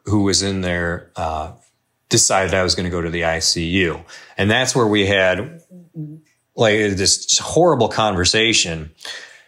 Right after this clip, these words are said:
because the doctor says, you know, "Well, we're gonna take you to the I C U.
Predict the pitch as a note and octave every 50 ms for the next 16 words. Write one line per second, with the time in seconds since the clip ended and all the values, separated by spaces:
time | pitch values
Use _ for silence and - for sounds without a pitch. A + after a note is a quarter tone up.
0 | _ _ _ _ - G2 F#2 - G#2+ G2 E2+ F#2+ F#2 E2 G#2 G#2 A2+ A2 - -
1 | G#2+ F#2+ - - G2 F#2 F2+ E2+ F2 - - - F#2+ E2 F2 - - G2+ G2+ -
2 | - - A2+ F#2+ G2 G#2 G2+ - A#2 A2 A#2 A2+ D3+ B2 A#2 A#2+ A#2+ A#2 A#2+ A#2
3 | - - E3+ E3+ C#3+ G2+ F#2+ F#2+ G2